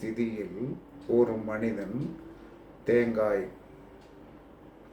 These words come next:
பதினோரு ரூபாய் பணம் முடிப்பு, ஒரு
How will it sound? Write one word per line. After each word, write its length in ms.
பதினோரு 500
ரூபாய் 280
பணம் 460
முடிப்பு, 420
ஒரு 580